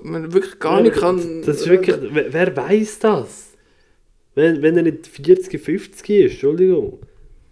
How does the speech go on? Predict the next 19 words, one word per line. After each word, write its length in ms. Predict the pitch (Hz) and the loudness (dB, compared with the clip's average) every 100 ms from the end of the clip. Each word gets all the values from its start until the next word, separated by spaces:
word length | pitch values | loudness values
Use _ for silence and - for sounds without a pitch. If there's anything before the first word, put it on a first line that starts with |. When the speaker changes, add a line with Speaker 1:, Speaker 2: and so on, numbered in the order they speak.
| _ _ | _ _
Speaker 1:
Ah, 160 | - 139 - | -20 -20 -20
stimmt. 240 | - 147 - - - | -20 -20 -20 -20 -18
Und 140 | 143 | -12
welcher 240 | 131 139 | -8 -8
vierzig, 440 | 135 - 131 135 - | -10 -12 -10 -10 -12
fünfzigjährige 600 | 135 - - 135 143 131 | -18 -12 -6 -4 -6 -10
spielt 260 | - 139 | -12 -12
so 120 | 139 - | -10 -16
ein 60 | |
Kartenquiz, 760 | - 127 143 143 - - - - | -16 -12 -12 -14 -20 -20 -20 -16
wo 60 | |
man 200 | 123 123 | -14 -14
nach 160 | 127 - | -18 -18
einmal 300 | - 147 143 | -12 -8 -6
brauchen 380 | 135 156 151 139 | -6 -8 -10 -6
wegschmeißt? 560 | 151 - 147 139 - - | -6 -6 -12 -12 -14 -18
Also 340 | - 131 - 135 | -16 -16 -10 -4
Speaker 2:
Ja, 200 | 135 139 | -2 0
das, 180 | 143 | 0